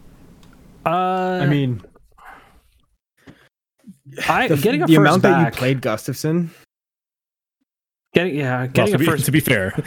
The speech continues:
Speaker 3: <laughs> the amount they played Sandin. <laughs>
Speaker 1: getting a first back, I think, is kind of a dub.
Speaker 2: Yeah. Yeah, the fact
Speaker 1: I
Speaker 2: that you
Speaker 1: mean
Speaker 2: got a first and a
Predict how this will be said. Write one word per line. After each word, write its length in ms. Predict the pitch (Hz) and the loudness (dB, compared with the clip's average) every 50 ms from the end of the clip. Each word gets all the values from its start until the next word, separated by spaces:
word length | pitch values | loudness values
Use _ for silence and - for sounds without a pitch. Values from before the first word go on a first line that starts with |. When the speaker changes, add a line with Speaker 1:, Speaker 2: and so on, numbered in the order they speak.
| - | -10
Speaker 3:
<laughs> 100 | - - - | -10 -4 0
the 80 | 151 | 2
amount 260 | 131 131 139 147 135 | 4 4 4 2 2
they 140 | 131 135 135 | 2 0 0
played 220 | 131 - 135 127 117 | 0 0 0 0 0
Sandin. 920 | - 131 113 107 110 110 95 82 - 107 - - 175 175 - 190 175 - - - - - - _ | 0 0 0 0 0 -2 -2 -4 -4 -4 0 0 0 2 2 2 0 0 -2 -10 -20 -20 -20 _
<laughs> 220 | - - - - | -20 -18 -10 -8
Speaker 1:
getting 280 | 151 135 156 170 185 196 | -4 -2 -2 -2 -2 -2
a 40 | 180 | -2
first 280 | - 180 165 151 135 | -2 -2 -2 -2 -2
back, 320 | 117 131 123 127 127 123 - | -2 -2 -2 -2 -2 -2 -4
I 60 | 113 | -6
think, 180 | - - 117 110 | -4 -4 -4 -4
is 120 | 110 - | -4 -6
kind 200 | - - 117 110 | -4 -4 -4 -4
of 60 | 104 98 | -4 -4
a 40 | |
dub. 300 | 92 101 101 95 92 90 - - - - - - - - - - - - - - - - - - - - | -4 -4 -4 -4 -6 -8 -10 -14 -20 -20 -20 -20 -20 -20 -20 -20 -20 -20 -20 -20 -20 -20 -20 -18 -10 -6
Speaker 2:
Yeah. 260 | 131 123 113 107 107 - - - - - - - - - - - - - - - - - - - - - - - _ _ _ _ _ - | -4 -4 -4 -4 -6 -10 -18 -20 -20 -20 -20 -20 -20 -20 -20 -20 -20 -20 -20 -20 -20 -20 -20 -16 -16 -16 -16 -16 _ _ _ _ _ -6
Yeah, 120 | - 131 | -4 -2
the 60 | 127 123 | -2 0
fact 140 | - 147 | 0 0
Speaker 1:
I 60 | 147 143 | 2 2
Speaker 2:
that 60 | 160 | 2
you 60 | 160 | 2
Speaker 1:
mean 80 | 139 135 | 2 2
Speaker 2:
got 80 | 131 | 0
a 40 | 127 | 0
first 380 | 123 - 127 120 120 117 - - | -2 -4 -4 -4 -4 -4 -6 -10
and 320 | - 123 117 113 113 117 117 | -10 -6 -4 -4 -4 -6 -6
a 240 | - - 117 113 | -8 -8 -8 -8